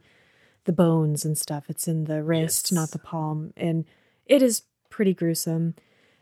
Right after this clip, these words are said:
Speaker 1: Mother Abigail comes in the midst of this debate between our, our main characters. They're trying to decide if they tell people what's happening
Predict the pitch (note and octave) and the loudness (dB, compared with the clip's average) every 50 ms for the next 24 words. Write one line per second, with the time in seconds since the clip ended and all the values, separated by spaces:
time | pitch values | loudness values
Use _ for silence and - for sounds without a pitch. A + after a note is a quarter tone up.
0 | _ - A#3 A#3 A#3+ B3 A#3 F#3+ F#3+ F#3 G3+ G3 F#3+ F#3 F#3 F3+ - - F3+ F3 | _ 4 4 6 6 6 6 4 4 4 4 4 4 4 4 2 0 0 0 2
1 | F3 F3 F3 E3 D#3+ - - - - F3+ F3+ F3+ F3 F3 F3 F3 F3 F3 F3 - | 2 2 2 2 0 -2 -2 -2 0 2 2 4 4 2 2 2 2 2 2 0
2 | - - - F3 D#3 D#3+ E3+ D#3+ D#3 - - - - - _ _ G3+ G3 G3+ D#3+ | -2 -2 -2 -4 -4 -2 -4 -4 -2 -2 -2 -2 -4 -8 _ _ 2 4 4 6
3 | - F#3 F3+ F3 F3 E3 F3 F#3 F#3 - - - F#3 F3 E3+ E3+ E3 E3 D#3+ D#3+ | 6 6 6 6 4 2 2 2 2 2 0 0 0 2 2 2 2 2 2 0
4 | D#3+ D#3+ D#3 D#3 - - E3+ E3+ E3+ F3 E3+ E3+ E3 E3 D#3 D#3+ D#3+ D#3 - _ | 0 0 -2 -2 -2 0 0 2 4 4 4 4 2 2 0 0 -2 -4 -8 _
5 | - - - F3 E3 E3 D#3+ - - E3 D#3 D#3 D#3 D#3 D#3+ - - - _ _ | -10 -4 -2 -2 -2 -2 -4 -6 -8 -8 -6 -6 -8 -8 -8 -8 -8 -10 _ _
6 | _ _ _ _ - F#3 F3 - - F#3+ F3+ F3 E3+ E3+ - - E3+ E3 D#3+ D#3+ | _ _ _ _ 0 2 2 2 2 2 2 2 2 0 0 0 0 0 0 0
7 | E3 D#3+ - - E3 D#3+ - - A#3 A#3+ A#3 - G#3 G3 F#3 F3+ E3+ E3+ F#3 A3 | -2 -4 -4 -4 -4 -4 -2 0 0 0 0 0 -2 -2 -2 -2 -2 -2 -2 -4
8 | - _ _ _ _ _ _ _ _ _ _ - F#3+ F3+ F3+ - F#3+ F3 D#3+ - | -6 _ _ _ _ _ _ _ _ _ _ 6 6 6 6 4 0 0 0 0
9 | - D#3+ D#3 D#3 D#3+ F#3 G#3+ | -2 -2 -2 -2 -2 -4 -4